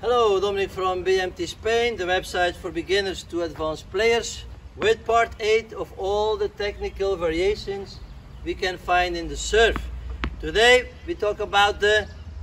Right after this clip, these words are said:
backswing, or how to go to the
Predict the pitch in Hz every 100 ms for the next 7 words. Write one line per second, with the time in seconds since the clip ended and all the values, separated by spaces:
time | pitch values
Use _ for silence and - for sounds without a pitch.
0 | - - 214 233 - 196 - - - -
1 | - - - - 185 214 220 - 190 208
2 | 208 196 202 202 202 196 196 196